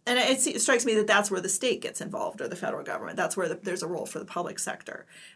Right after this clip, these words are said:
Um, so can you talk a little bit about the ways right now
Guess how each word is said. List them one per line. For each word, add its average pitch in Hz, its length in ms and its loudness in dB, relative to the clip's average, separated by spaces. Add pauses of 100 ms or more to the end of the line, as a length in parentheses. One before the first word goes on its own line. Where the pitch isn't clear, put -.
(160)
Um, 196 520 4 (240)
so - 140 -2
can 269 160 0
you 285 140 -2
talk 240 340 2
a 220 40 2
little 196 360 4
bit 220 400 2
about 185 320 2
the 190 100 2
ways 175 680 0
right 180 260 -2
now 165 600 -2